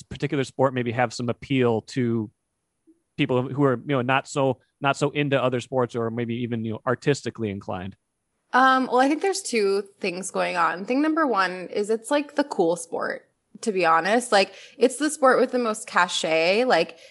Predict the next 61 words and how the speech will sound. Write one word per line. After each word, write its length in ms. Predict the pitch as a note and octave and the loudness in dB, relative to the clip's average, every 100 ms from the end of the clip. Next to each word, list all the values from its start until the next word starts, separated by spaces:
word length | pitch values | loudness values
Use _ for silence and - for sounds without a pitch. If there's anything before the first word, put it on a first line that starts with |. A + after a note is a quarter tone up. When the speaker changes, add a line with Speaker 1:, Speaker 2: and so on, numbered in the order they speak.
| _ _ | _ _
Speaker 2:
you 140 | G#3 | -4
know, 220 | G#3 F#3+ | 0 0
the, 440 | F#3 F#3 G3 F3+ E3+ | 0 2 4 4 2
the 100 | F#3+ | -4
players 540 | G#3 - F3 F#3+ G#3+ G3 | -6 2 4 4 4 2
are 100 | D#3 | 2
also 400 | E3 E3 F3+ F3 | 2 2 0 0
celebrities 720 | - F3 D#3+ G3 G3 G3+ G3+ | -2 0 0 0 0 -2 -2
in 80 | F#3 | -4
a 60 | |
way 180 | E3+ D#3+ | -2 -2
that 120 | E3+ | 0
I 100 | E3 | 0
don't 200 | D#3+ E3 | 0 -4
think 200 | - F3 | -6 -8
that 100 | E3+ | -2
that's 300 | E3+ D#3+ - | -2 -2 -10
true 340 | - F#3+ F3 F3+ | -8 -6 -2 -2
in 80 | |
other 240 | E3+ D#3 F3 | 0 0 0
sports. 400 | - F#3+ F#3+ F#3+ | 0 0 0 2
I 80 | G#3+ | 0
think 220 | A3 G#3+ | 0 0
pa-, 240 | G3+ F#3+ - _ | 0 0 -2 _
part 180 | G#3 F#3+ | 0 0
of 100 | F#3+ | -2
it 120 | F#3 | -6
is 100 | F#3 | -6
because, 400 | G3 G3+ F#3 - _ _ | -8 -4 -4 -6 _ _
because 300 | G3+ A3 A3 | -8 -2 -2
they're, 160 | G#3+ G#3+ | 0 -2
they 160 | G3 | 0
don't 160 | G3+ F#3 | -2 -2
wear 160 | F#3+ F#3+ | -2 -2
any 100 | F#3+ | -4
protective 500 | G3+ - G#3 F#3+ F3 | -8 -8 -6 -6 -4
gear, 280 | F3+ F#3 | 0 0
which 240 | G3+ F#3 - | 0 -4 -2
obviously, 480 | G#3 A3 C4 B3 G3 | 2 2 2 0 -2
as 140 | F3+ | 2
Speaker 1:
Yeah. 80 | C#3 | 2
Speaker 2:
we've 100 | C#3+ | 2
seen 400 | - F#3 F3 F3 - | -2 -2 -2 -4 -4
over 200 | F3+ F3 | -4 -2
the 80 | F3+ | -2
course 240 | F#3+ F3 | 0 0
of 80 | E3+ | -2
this 200 | E3+ E3 | -6 -4
year, 140 | E3 | -4
they 80 | E3+ | 0
<laughs> 160 | A3 - | 0 0
really 140 | F4+ | -2
should, 420 | B3+ - D#3+ - - | -2 0 -2 -2 -4
ultimately. 540 | F#3 - A#3+ - - | -6 -2 -2 0 0
It's 300 | C5+ A4+ G#4+ | 2 2 0
very 240 | - C4 B3+ | 4 6 8
Speaker 1:
<laughs> 0 | |
Right. 60 | |
Speaker 2:
dangerous. 640 | G3+ G3 F#3+ F3+ F#3+ F#3+ - - - B3+ | 6 2 0 0 2 0 -8 -16 -14 -14
But, 200 | - B3+ | 0 2
like, 400 | B3 A#3+ A#3+ A#3+ | 6 6 4 -2